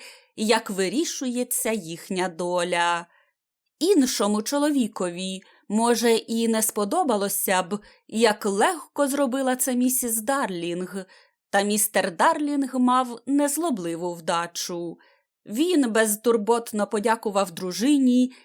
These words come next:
і ураз забув про свій недавній гнів, а за мить уже витанцьовував по кімнаті з Майклом на плечах.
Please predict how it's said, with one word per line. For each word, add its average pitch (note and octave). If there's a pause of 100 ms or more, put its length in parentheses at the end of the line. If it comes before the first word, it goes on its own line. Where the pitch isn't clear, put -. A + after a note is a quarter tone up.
(260)
і A#3+
ураз B3+
забув B3
про A#3+
свій G3
недавній F#3
гнів, F3+ (760)
а G#3
за G#3
мить A#3
уже A3
витанцьовував C4+
по B3+
кімнаті A#3+
з F#3+
Майклом B3+
на G#3
плечах. F3+